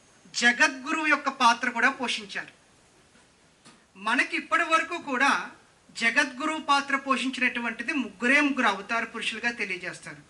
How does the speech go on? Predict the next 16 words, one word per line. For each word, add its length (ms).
ఒకటి 280
శ్రీకృష్ణ 640
భగవానుడు, 680
ఇంకొకటి 560
జీసస్, 480
ఇంకోటి 420
మెహర్ 360
బాబా. 340
ఈ 100
ముగ్గురు 360
కూడా 220
జగద్గురువు 760
యొక్క 240
పాత్ర 400
కూడా 220
పోషించారు. 600